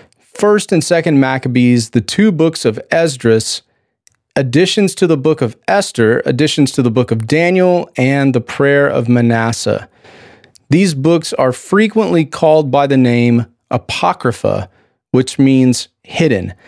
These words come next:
However, you should know that the first century Christians and Jews didn't call them apocryphal books, they called them scripture, for they were part of the Septuagint,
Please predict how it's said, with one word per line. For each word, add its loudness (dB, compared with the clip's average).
However, 2
you 2
should -2
know 2
that 0
the -2
first -2
century 0
Christians 0
and 2
Jews 2
didn't 0
call 0
them -2
apocryphal -2
books, -2
they 2
called 0
them 0
scripture, -2
for 0
they 2
were 2
part 0
of -2
the -2
Septuagint, -2